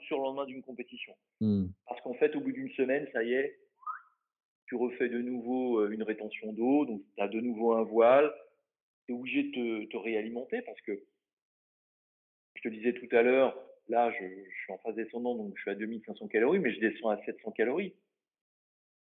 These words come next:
Speaker 1: Sept cents calories pour un gabarit comme le mien, donc un mètre quatre-vingt-cinq et heu, sur scène à quatre-vingt-cinq kilos. C'est très peu
Speaker 2: Ah, bien
Speaker 1: et
Speaker 2: sûr.
Speaker 1: je m'entraîne.
Speaker 2: Mmh.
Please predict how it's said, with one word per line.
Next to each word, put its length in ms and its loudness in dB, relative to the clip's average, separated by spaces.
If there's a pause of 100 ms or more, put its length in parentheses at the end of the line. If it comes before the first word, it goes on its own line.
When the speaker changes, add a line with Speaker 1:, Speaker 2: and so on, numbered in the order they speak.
(140)
Speaker 1:
Sept 160 -6
cents 120 -4
calories 640 4 (120)
pour 160 -4
un 40 -6
gabarit 440 -2
comme 200 -4
le 60 -4
mien, 600 4
donc 140 -12 (340)
un 80 -4
mètre 200 -6
quatre-vingt-cinq 800 0 (440)
et 260 -2
heu, 120 -2
sur 160 -14 (100)
scène 160 -4
à 80 -4
quatre-vingt-cinq 580 -6
kilos. 280 0 (1600)
C'est 160 -8
très 180 2
peu 340 -6 (320)
Speaker 2:
Ah, 60 -8
bien 160 0 (120)
Speaker 1:
et 80 8
Speaker 2:
sûr. 20 6
Speaker 1:
je 60 0
m'entraîne. 380 4 (920)
Speaker 2:
Mmh. 480 6